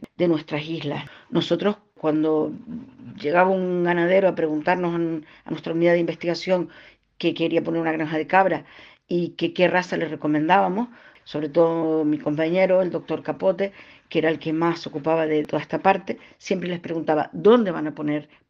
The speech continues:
la explotación? ¿Qué condiciones de explotación usted va a tener?". Porque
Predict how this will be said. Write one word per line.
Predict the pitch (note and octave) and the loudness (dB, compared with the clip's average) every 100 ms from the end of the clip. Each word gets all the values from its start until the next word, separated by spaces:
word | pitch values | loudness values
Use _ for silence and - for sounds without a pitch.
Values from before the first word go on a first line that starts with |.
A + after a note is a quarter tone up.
| - | -8
la | D3+ | -6
explotación? | D3 - C#3 D3 - D3+ C#3+ _ | -6 -6 -8 -6 -4 -4 -4 _
¿Qué | A#3 A3+ | 4 4
condiciones | G#3 E3+ E3+ E3+ D#3+ | 2 -2 -6 -6 -6
de | D3+ | -10
explotación | - D#3 D3 - D3+ D3 - - - - | -12 -12 -12 -6 -2 -4 -6 -20 -20 -20
usted | - - E3 | -6 2 2
va | |
a | D#3 | 2
tener?". | E3+ F#3+ - - - - | 2 0 0 -8 -14 -8
Porque | C#3+ E3+ E3 | -6 0 0